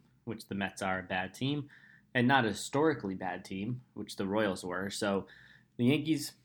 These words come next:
themselves are a bad team, and that's how you get the type of performance you got on Tuesday night at the stadium as they fall to the Mets nine to three in just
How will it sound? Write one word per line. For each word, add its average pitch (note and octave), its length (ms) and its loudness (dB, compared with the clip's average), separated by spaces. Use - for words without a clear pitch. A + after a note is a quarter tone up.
themselves C#3 640 6
are A2 140 6
a G2+ 60 4
bad F#2 260 0
team, F2+ 240 -8
and G2 160 -4
that's G2+ 160 -4
how G#2 80 -2
you G2 80 -2
get G2+ 140 -4
the G2+ 80 -4
type G#2+ 240 -2
of - 80 -20
performance G#2 580 -4
you G2+ 100 -2
got A2 380 8
on G2 120 -4
Tuesday G2+ 320 0
night G2 180 0
at F#2+ 60 -6
the G2 60 -14
stadium G#2+ 480 0
as G2 120 -6
they F#2+ 120 -6
fall G#2+ 360 -2
to A2+ 120 -10
the F#2 80 -6
Mets G2 340 -8
nine B2+ 300 0
to G#2+ 60 -4
three A2 400 -6
in F#2+ 160 -6
just G#2 320 -4